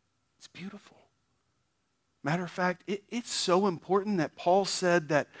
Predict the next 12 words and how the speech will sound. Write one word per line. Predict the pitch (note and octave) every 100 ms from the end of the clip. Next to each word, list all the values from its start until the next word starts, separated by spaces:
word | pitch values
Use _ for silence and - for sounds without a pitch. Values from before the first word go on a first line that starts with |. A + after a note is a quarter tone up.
| - - -
that | C3+ C3+ B2 - - -
husbands | - G3+ F3+ G#3 G3 E3
and | C3+
wives | C#3 D#3+ F#3 F#3 D#3+ - _ _ _ _ -
are | D#3+ D3+
a |
picture | - - G3+ - G3+
of | C#3
Christ | - - E3+ G#3 - - - _ _ _ _ _ _ _
and | D#3+ D#3
the | B2+
church | - F#3+ G3+ G3 - -